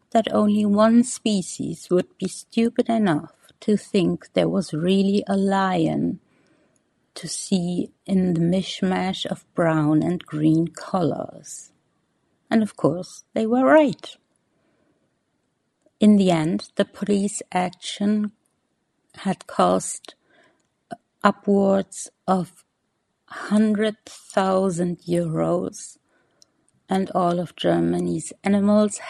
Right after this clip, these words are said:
had a good hearty laugh at people's stupidity. As you can see,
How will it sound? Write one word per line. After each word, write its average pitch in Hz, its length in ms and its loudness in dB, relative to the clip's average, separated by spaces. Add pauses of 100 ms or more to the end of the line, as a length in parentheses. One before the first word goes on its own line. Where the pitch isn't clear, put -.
had 185 180 -2
a 156 200 -2
good 202 220 0 (120)
hearty 185 440 -2
laugh 190 440 0 (160)
at - 200 -10
people's 170 460 -6
stupidity. 175 1000 -4 (920)
As 214 260 4
you 226 80 2
can 220 240 2
see, 185 560 -2